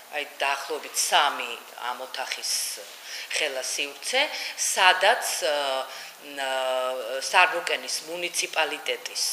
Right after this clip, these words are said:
ე, სპეციალური პროგრამის, ე, ნა-,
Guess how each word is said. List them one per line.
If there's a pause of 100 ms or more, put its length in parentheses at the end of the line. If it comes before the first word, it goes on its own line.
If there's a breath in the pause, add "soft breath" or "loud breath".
ე, (160)
სპეციალური
პროგრამის, (680 loud breath)
ე, (800)
ნა-,